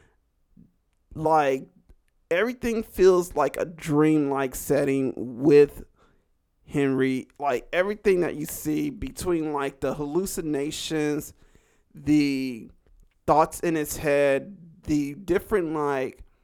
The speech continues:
aspects of when he's in this whole rivalry with this doctor named Doctor Larson, or the orderly, who was played by Marvin Jones, who is,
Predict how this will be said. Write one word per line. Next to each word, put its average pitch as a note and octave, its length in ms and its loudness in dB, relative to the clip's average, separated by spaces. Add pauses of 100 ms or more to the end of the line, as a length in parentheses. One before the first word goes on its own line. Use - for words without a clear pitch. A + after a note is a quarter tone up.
(360)
aspects D#3+ 580 0
of C#3+ 260 0
when D3 340 -4
he's E3 380 -4
in D#3+ 540 -4 (200)
this D3 300 -2
whole C#3 560 0 (2250)
rivalry D3+ 640 2
with C#3 340 -2
this B2 220 -4
doctor C#3+ 420 -2
named C#3 420 -2
Doctor C#3+ 440 -4
Larson, C#3+ 760 0 (100)
or D#3 140 2
the A#2+ 120 -2
orderly, D3 540 0
who D3+ 100 -6
was C3+ 120 -4
played C#3 240 -4
by A#2+ 140 -4
Marvin C3+ 520 -4
Jones, D3+ 580 -4
who F#3 300 -6
is, C#3+ 400 0